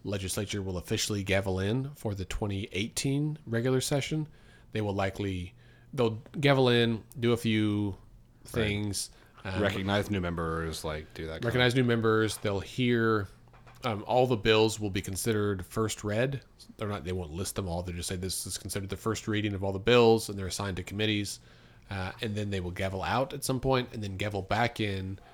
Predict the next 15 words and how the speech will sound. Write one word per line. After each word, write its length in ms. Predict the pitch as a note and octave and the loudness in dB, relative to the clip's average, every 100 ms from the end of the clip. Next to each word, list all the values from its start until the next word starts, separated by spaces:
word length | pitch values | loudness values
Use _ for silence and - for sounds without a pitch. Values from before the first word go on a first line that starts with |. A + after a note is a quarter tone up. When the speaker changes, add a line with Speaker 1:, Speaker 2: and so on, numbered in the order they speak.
| - - - | -20 -20 -14
Speaker 1:
as 320 | - F#2+ F2+ - | -8 -6 -6 -8
the 340 | F#2+ F2+ F2 | -8 -6 -6
twenty 340 | - A2 G2 | -4 -4 -4
seventeen 800 | F#2 B2 B2 A2+ A#2 A2 G2+ G2+ G2 - - - - | -4 -2 0 0 0 0 0 -4 -6 -14 -20 -20 -8
second 420 | - A#2 A2+ A2+ | -4 -2 -2 -2
special 380 | - A2 G2+ G2 | -4 -4 -4 -6
session 500 | - F#2 E2+ F2+ G2 - - - - | -4 -4 -2 -6 -8 -14 -20 -20 -16
or 60 | F2 | -14
extraordinary 680 | E2+ - A2+ G2 F#2+ F2+ E2 | -8 -4 -2 -2 -2 -4 -4
session 460 | F2+ E2 F2+ E2 - - - - - | -4 -6 -6 -10 -14 -20 -20 -20 -8
and, 480 | G2+ F#2 F2+ F2 - - - - - - - | -2 -2 -2 -6 -10 -20 -20 -20 -20 -20 -8
and 220 | A#2+ G2 | -4 -4
start 240 | F#2 A2+ G2+ | -2 -2 -2
the 60 | |
process 720 | - G#2 G2 - F#2 F2 - | -4 -2 -2 -2 -4 -4 -6